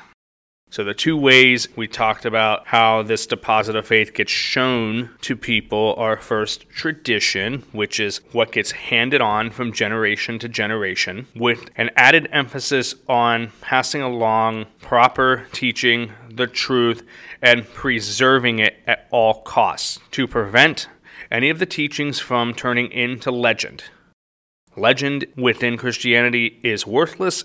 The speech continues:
it is useless, and it's not gonna bring anyone closer to salvation. But the truth will do so. And then you have Scripture, which is the written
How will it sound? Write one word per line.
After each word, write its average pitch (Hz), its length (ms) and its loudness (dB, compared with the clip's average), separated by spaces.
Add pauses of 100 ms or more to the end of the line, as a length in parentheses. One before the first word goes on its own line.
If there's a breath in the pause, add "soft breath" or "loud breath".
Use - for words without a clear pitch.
it 117 100 -2
is 101 180 -4
useless, 160 600 -2 (100)
and 104 100 -4
it's - 160 -8
not 123 280 0
gonna 131 160 -2
bring 120 340 2
anyone 120 720 0
closer 110 640 0
to 107 340 -6
salvation. 104 720 0 (680)
But 117 180 2
the 117 60 -4
truth 156 560 2
will 131 200 2
do 139 200 0
so. - 360 -6 (1040)
And 151 120 4
then 185 120 6
you 190 100 0
have 170 140 -2
Scripture, 127 580 -2
which 127 220 2
is 127 160 0
the 131 100 2
written 117 720 0